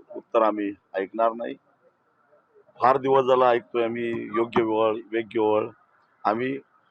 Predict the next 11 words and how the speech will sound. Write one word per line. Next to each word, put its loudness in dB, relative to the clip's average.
या 6
अटीवरच 0
चर्चेला 2
आलेलो 2
होतो -2
की -8
आज 2
आम्हाला 2
तारीख -6
मिळेल 4
आणि 0